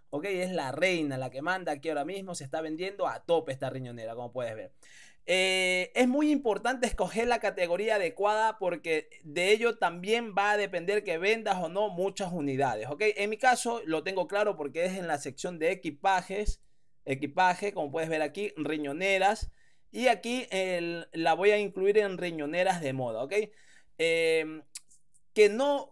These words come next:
que no quiero incluir en, eh, incluir mi, o sea, mi producto en riñoneras de moda, podría incluir, eh, la poder-, o sea, lo podría incluir en riñoneras de, de marcha, eh, incluso lo podría meter en la subcategoría mochilas, bolsos, etcétera, etcétera. Pero bueno,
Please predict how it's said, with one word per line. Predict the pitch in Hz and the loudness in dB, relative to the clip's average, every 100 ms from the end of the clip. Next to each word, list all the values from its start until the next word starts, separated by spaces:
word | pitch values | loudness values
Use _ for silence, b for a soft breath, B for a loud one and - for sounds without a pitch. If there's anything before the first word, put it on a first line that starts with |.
| - | 2
que | 214 | 2
no | 262 254 | 2 -2
quiero | 269 269 262 254 247 | 4 6 6 2 -2
incluir | 220 220 226 247 | -4 -4 -4 2
en, | 247 240 208 | 2 0 0
eh, | 208 208 202 202 | 2 2 2 -2
incluir | 208 202 240 240 | -4 -4 -4 -2
mi, | 240 | -4
o | 214 196 196 | -4 -2 0
sea, | 226 208 | 2 0
mi | 196 | 2
producto | 208 233 233 220 | 0 0 0 0
en | |
riñoneras | 208 208 214 220 214 | 0 -2 0 0 0
de | 220 | -2
moda, | 240 185 | 0 0
podría | 160 165 185 | 0 -2 -2
incluir, | 180 180 196 196 185 | -4 0 2 2 -2
eh, | 156 156 151 151 | -2 0 0 2
la | 151 | 0
poder-, | 160 160 175 170 | 2 0 0 2
o | 170 | 2
sea, | 208 | 4
lo | 165 151 | 2 2
podría | 165 202 | 2 2
incluir | 202 196 208 | 2 2 4
en | 202 180 | 2 0
riñoneras | 170 165 175 160 | -6 -4 -2 0
de, | 143 139 | -4 -4
de | 143 | -2
marcha, | 160 233 226 - 226 208 - b b b | 2 2 2 0 0 0 -8 b b b
eh, | 156 165 | 0 0
incluso | 185 180 202 214 208 | 0 0 2 4 4
lo | 180 | 2
podría | 175 185 196 190 185 170 | 2 4 6 6 6 2
meter | 170 165 190 | -4 -2 0
en | 196 | 2
la | 185 165 | 2 2
subcategoría | 156 190 175 165 151 165 175 | 0 -2 -2 0 0 2 0
mochilas, | 147 139 233 226 214 175 | 0 -4 -2 0 2 2
bolsos, | 196 240 220 185 | 2 2 0 -4
etcétera, | 151 190 165 | -4 -2 -2
etcétera. | 147 135 120 135 | -2 -4 -6 -2
Pero | 180 196 | 6 8
bueno, | 180 113 | 8 4